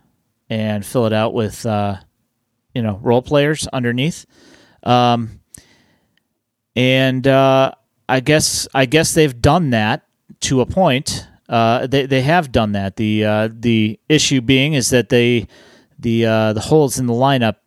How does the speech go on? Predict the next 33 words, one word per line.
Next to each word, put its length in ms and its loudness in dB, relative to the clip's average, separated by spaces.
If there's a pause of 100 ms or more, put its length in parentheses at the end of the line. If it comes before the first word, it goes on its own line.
(120)
are 260 -2
still 260 -4
not 240 -2
getting 240 -2
patched 580 -4
with, 320 -6
uh, 320 -2 (920)
you 100 0
know, 180 -4 (2000)
talent 320 0
from 160 -6
the 80 -4
farm 500 0 (120)
yet. 360 0 (460)
Or, 400 2
uh, 360 2 (460)
you 100 0
know, 120 4
last 340 2
year 140 2
they 200 2
did 180 0
end 180 0
up 160 -2
getting 240 -2
some, 320 -2
uh, 220 2
some 180 -4
decent 340 -2
production 460 -2
out 180 0
of, 260 -4
uh, 280 0